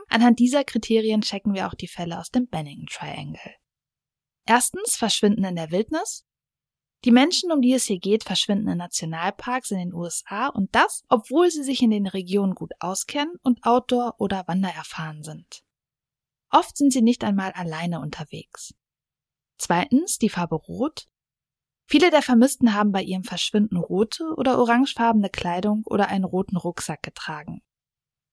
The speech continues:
Drittens, Hunde versagen bei der Suche. Suchhunde, die auf die Vermissten angesetzt werden, nehmen entweder gar keine Fährte auf oder verlieren diese nach kurzer Zeit.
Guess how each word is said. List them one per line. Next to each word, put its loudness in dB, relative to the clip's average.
Drittens, 0
Hunde 8
versagen 4
bei 2
der -2
Suche. -6
Suchhunde, 4
die 6
auf 2
die -2
Vermissten 4
angesetzt 2
werden, 0
nehmen 6
entweder 2
gar 2
keine -4
Fährte -6
auf -6
oder 0
verlieren 2
diese -2
nach -6
kurzer -10
Zeit. -8